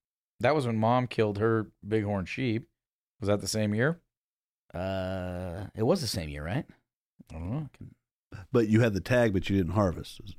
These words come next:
Speaker 2: Didn't
Speaker 3: what you were saying
Speaker 2: harvest.
Speaker 3: earlier.
Speaker 2: Yeah,
Speaker 3: Yeah,
Speaker 2: we,
Speaker 3: so.
Speaker 2: uh, you know, and it, it's, it was one of those things. It was just a, it's such a great tag, like, opportunity wise, as far as if you're, if you're looking for a, a really good buck, it's there or tends to be there. But, uh, again, I had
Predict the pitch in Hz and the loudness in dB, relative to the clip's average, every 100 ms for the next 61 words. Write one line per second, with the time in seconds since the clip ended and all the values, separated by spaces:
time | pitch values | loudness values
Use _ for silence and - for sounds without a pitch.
0 | - - 104 95 90 95 92 87 85 76 | -18 -4 -2 0 0 0 0 0 -2 -2
1 | 85 73 85 85 85 82 - - - - | -4 -4 -6 -6 -6 -8 -12 -12 -4 2
2 | 208 196 147 135 131 120 - - - - | 4 4 4 2 2 0 0 -2 -4 -12
3 | - - - - 113 110 127 117 98 - | -14 -16 -14 -4 0 2 4 4 2 2
4 | 110 98 95 90 117 - 107 - 92 - | 4 4 2 0 0 0 0 -2 -4 -2
5 | 135 104 85 92 - 92 92 92 85 - | -2 -2 0 -2 -2 -2 0 0 -4 -8
6 | - 92 85 - 110 - - 98 76 78 | -4 -4 -2 0 2 2 0 0 0 -4
7 | 71 71 82 78 - 85 80 82 82 82 | -6 -6 -6 -8 -6 -4 -4 -6 -8 -8
8 | - 82 90 90 90 87 82 80 76 - | -10 -10 -6 -4 -4 -6 -6 -6 -8 -12
9 | _ _ _ _ _ _ - - - 80 | _ _ _ _ _ _ -12 -12 -10 -6
10 | 85 82 80 80 73 82 78 - _ - | -4 -4 -6 -8 -4 -4 -4 -12 _ -12
11 | 85 - 92 87 85 78 - _ _ _ | -10 -2 0 0 0 -4 -8 _ _ _
12 | - 85 - 101 92 82 85 80 80 78 | -12 -6 0 0 0 -2 -4 -4 -4 -6
13 | 80 76 - 76 73 65 - - 120 127 | -6 -8 -8 -8 -8 -10 -12 -4 0 0
14 | 90 95 85 | 0 -2 -4